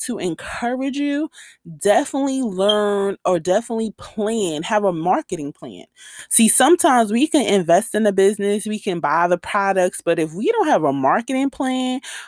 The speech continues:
we don't, we're not good with social media content, sometimes you might be feeling like, "What did I sign up for?" And I know it might sound redundant. You hear people say this so much,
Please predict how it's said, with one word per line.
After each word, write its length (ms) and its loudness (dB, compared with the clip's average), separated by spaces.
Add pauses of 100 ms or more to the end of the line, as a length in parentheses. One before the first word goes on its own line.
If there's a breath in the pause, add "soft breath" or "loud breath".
we 340 -2
don't, 420 0
we're 140 4
not 300 0
good 260 2
with 180 0
social 380 -6
media 480 -4
content, 880 -4 (460 soft breath)
sometimes 920 0
you 140 -2
might 240 0
be 100 -8
feeling 380 -2
like, 360 -2
"What 320 -2
did 140 2
I 160 2
sign 360 -4
up 300 -2
for?" 380 -10
And 140 -2
I 120 2
know 280 0
it 80 -2
might 220 -4
sound 280 -2
redundant. 480 -4
You 140 -6
hear 300 -6
people 280 -10
say 240 -4
this 180 -6
so 220 -8
much, 380 -4